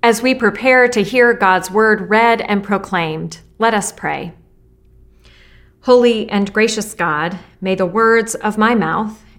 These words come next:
and the meditations of all our hearts be acceptable in your sight, for you are our rock and our Redeemer. Amen.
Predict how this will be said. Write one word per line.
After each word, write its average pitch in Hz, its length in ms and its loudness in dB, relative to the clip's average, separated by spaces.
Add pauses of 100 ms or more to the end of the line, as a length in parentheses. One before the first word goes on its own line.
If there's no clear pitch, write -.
and 190 140 -2
the 185 40 -2
meditations 202 880 -2
of 185 280 -4
all 226 420 2
our 190 200 0
hearts - 580 -8 (260)
be 214 140 4
acceptable 190 840 -2
in 190 220 -4
your 214 160 0
sight, - 500 -10 (340)
for 208 140 -2
you 208 240 0
are 208 480 4
our 170 240 -2
rock 202 460 -2 (420)
and 185 140 -4
our 175 520 -4 (140)
Redeemer. - 600 -10 (680)
Amen. 175 460 -10